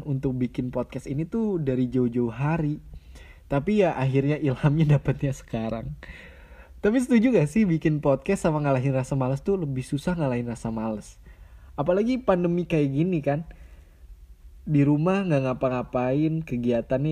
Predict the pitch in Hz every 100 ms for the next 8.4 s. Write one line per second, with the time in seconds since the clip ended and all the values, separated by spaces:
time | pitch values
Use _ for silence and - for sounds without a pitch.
0 | 143 - - 123 117 113 113 - - -
1 | - 117 117 117 113 113 110 147 208 220
2 | 247 - - 147 127 127 135 - 156 151
3 | 170 196 214 196 135 131 127 - 127 -
4 | 127 120 120 117 120 110 - 190 190 202
5 | 208 - - - - 135 127 127 123 -
6 | 143 135 139 196 214 220 208 226 - -
7 | - - - 143 139 127 110 123 139 -
8 | 190 208 -